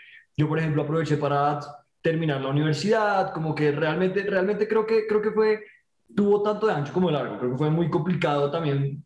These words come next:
por el, eh, por el hecho de que, digamos que nosotros como artistas, detrás nuestro en los en vivos hay un montón de gente trabajando, ¿no? Entonces también de pronto resulta que hay toda una industria que se está quedando sin trabajo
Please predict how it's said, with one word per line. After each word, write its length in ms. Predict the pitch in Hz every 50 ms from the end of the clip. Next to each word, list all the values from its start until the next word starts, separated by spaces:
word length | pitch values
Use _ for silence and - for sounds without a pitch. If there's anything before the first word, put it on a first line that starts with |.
| _
por 160 | - 170 170 165
el, 240 | 156 143 135 143
eh, 60 | 165 151
por 160 | 143 151 139
el 60 | 131
hecho 140 | 131 139 143
de 60 | 143
que, 260 | 147 165 160 160 - - - _ _ _ _
digamos 320 | 165 151 143 135 131 135
que 80 | 156 180
nosotros 400 | 180 143 143 135 139 143 147 147
como 160 | 160 185 185
artistas, 560 | 165 139 139 135 131 - 139 143 139 - - - - _ _ _
detrás 400 | - 143 165 160 147 135 127 123
nuestro 500 | 151 170 196 202 175 - - 196 208 208
en 100 | 208 208
los 140 | 208 190 208
en 120 | 185 156 151
vivos 380 | 143 139 135 135 135 - 135
hay 80 | 143 156
un 60 | 175
montón 300 | 190 190 185 220 233 226
de 100 | 226 226
gente 380 | - - 254 262 254 - 262 254
trabajando, 760 | - 262 262 240 165 131 135 160 262 277 240 214 180 143 123
¿no? 200 | 123 151 185 214
Entonces 340 | 208 196 - 160 143 - 151
también 260 | 208 208 190 165 156
de 100 | 151 143
pronto 260 | 147 180 196 185 196 196
resulta 320 | 208 185 160 147 156 151
que 240 | 202 202 190 202 -
hay 280 | - 151 151 147 147 147 - - _
toda 160 | - 202 196
una 140 | 196 196 208
industria 460 | 196 190 202 220 - - 214 214 202
que 80 | 202 202
se 100 | 196 208
está 180 | - - 143 139
quedando 200 | 143 151 151 151
sin 120 | 190 185
trabajo 600 | 190 175 147 143 143 143 143 143 160 165 -